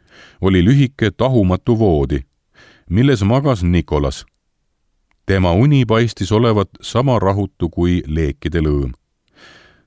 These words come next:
Ta viskles ja väänles pidevalt ühelt poolt teisele.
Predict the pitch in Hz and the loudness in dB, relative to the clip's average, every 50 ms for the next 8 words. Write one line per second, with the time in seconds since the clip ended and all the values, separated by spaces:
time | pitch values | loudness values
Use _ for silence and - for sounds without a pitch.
0 | - - 82 80 98 123 135 - - - - 107 92 - - 92 90 92 95 95 | -4 -2 0 2 2 2 0 0 -4 -4 -2 -2 -2 -2 0 0 0 2 2 2
1 | 92 85 76 92 107 120 120 110 98 87 80 76 - - 98 101 107 98 90 87 | 0 0 0 0 0 0 0 0 0 0 -2 -2 -4 -4 -4 0 0 0 0 0
2 | 80 71 _ - - 95 101 104 90 82 _ - - 92 92 87 - _ - 104 | -2 -4 _ -8 -4 -2 -2 0 -2 -4 _ -4 -2 -2 -2 -2 -4 _ -2 0
3 | 110 92 87 78 71 71 | 0 0 0 -2 -2 -4